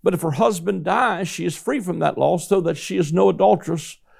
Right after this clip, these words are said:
though she's married to another man. Therefore, my brethren, you also have become dead,"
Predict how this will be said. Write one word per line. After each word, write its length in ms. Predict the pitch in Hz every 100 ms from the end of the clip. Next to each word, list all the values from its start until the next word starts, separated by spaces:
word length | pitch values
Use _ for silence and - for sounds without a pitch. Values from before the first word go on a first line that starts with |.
| - - -
though 240 | 139 208
she's 320 | - 190 160
married 260 | 180 190 180
to 60 | 180
another 280 | 156 147 180
man. 180 | 220
Therefore, 400 | 196 240 190 196
my 240 | 175 170 165
brethren, 540 | 147 214 269 180 170
you 140 | 175 170
also 720 | 254 277 - 135 117 147 - - - - -
have 180 | 185 151
become 500 | 175 185 165 143 120
dead," 300 | 214 311